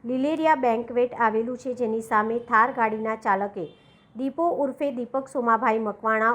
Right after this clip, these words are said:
ઉંમર વર્ષ ચોત્રીસ, હાલ રહેઠાણ સમા વડોદરા, મૂળ રહેઠાણ ધર્મજ આણંદ, એ ત્યાં બે બાઇક ચાલકને ટક્કર મારી હતી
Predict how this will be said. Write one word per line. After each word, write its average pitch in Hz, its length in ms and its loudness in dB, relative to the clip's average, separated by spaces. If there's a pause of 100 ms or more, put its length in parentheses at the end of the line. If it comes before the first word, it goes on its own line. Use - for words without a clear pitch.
ઉંમર 214 300 -2
વર્ષ 214 280 -4 (320)
ચોત્રીસ, 214 580 -2
હાલ 214 240 4
રહેઠાણ 240 440 -2
સમા 247 280 2
વડોદરા, 226 460 -2
મૂળ 220 260 -6
રહેઠાણ 208 420 -2
ધર્મજ 202 440 -2
આણંદ, 226 320 2 (680)
એ 262 100 -2
ત્યાં 277 340 4
બે 285 100 -2 (100)
બાઇક 262 280 6
ચાલકને 285 400 -2
ટક્કર 247 400 -6
મારી 254 360 -2
હતી 269 240 -8